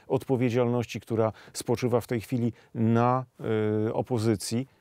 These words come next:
może nawet bardziej na opozycji, bo obecna koalicja rządząca sama siebie nazywała opozycją totalną. Obecna opozycja totalną nie jest. Skoro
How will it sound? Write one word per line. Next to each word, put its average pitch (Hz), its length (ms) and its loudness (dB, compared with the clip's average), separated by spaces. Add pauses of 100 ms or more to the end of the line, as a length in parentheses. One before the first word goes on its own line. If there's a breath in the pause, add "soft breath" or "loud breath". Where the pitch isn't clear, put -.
może 120 160 -2
nawet 113 240 2
bardziej 117 400 2
na 98 100 0
opozycji, 101 460 -2
bo 113 160 0
obecna 113 680 2
koalicja 107 440 -2
rządząca 104 480 -2
sama 104 300 -2
siebie 104 260 -2
nazywała 98 420 0
opozycją 98 520 -4
totalną. 101 640 -2 (500 loud breath)
Obecna 113 520 4
opozycja 107 680 0 (200 loud breath)
totalną 113 580 2 (260 loud breath)
nie 127 320 4
jest. 98 280 -2
Skoro 104 440 0